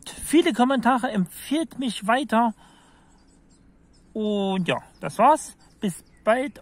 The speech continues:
euer Steffen. Tschüss. Halt, bevor ich's vergessen habe,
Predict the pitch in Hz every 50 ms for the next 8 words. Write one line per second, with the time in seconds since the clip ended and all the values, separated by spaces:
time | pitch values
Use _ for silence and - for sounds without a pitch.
0 | - - 190 214 247 240 196 - - 208 208 196 190 185 202 202 196 185 - -
1 | 240 294 339 320 277 269 262 254 254 262 285 - - - - - _ _ _ _
2 | _ _ - - _ _ - _ _ - - - - - - - 240 285 330 -
3 | - - - - 240 190 196 254 277 247 - 233 208 214 254 262 254 - 269 254
4 | 226 202 - - 233 247 233 254 247